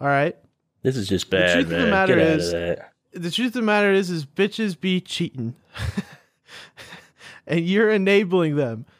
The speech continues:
Speaker 1: You're enabling it, man.
Speaker 2: Nah, I don't know about all that.
Speaker 1: What?
Speaker 2: Bitches be
Speaker 1: The enab-
Speaker 2: cheating. <laughs> Come on, man.
Speaker 1: All right.
Speaker 2: <laughs> That's not
Speaker 1: Women
Speaker 2: very helpful. That
Speaker 1: seek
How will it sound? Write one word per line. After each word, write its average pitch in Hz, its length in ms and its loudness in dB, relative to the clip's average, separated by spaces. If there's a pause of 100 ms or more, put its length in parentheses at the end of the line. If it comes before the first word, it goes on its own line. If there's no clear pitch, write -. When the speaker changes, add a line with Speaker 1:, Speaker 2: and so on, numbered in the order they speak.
(200)
Speaker 1:
You're 185 140 2
enabling 165 480 0
it, - 140 -6
man. - 100 -4
Speaker 2:
Nah, 87 300 -2
I 110 40 0
don't 95 120 0
know 85 100 -2
about 76 200 -8
all 73 180 -8
that. 78 380 -6 (920)
Speaker 1:
What? 269 400 -4 (320)
Speaker 2:
Bitches 101 400 -2
be 101 140 0
Speaker 1:
The 151 100 -2
enab- 151 60 2
Speaker 2:
cheating. 139 340 2
<laughs> - 220 -8 (280)
Come - 100 -2
on, 95 260 -2
man. 123 80 4
Speaker 1:
All 160 60 6
right. 135 220 2 (160)
Speaker 2:
<laughs> - 160 -12
That's 170 240 4
not 165 180 8
Speaker 1:
Women 117 100 4
Speaker 2:
very 107 180 4
helpful. 101 320 2
That 147 300 0
Speaker 1:
seek - 360 0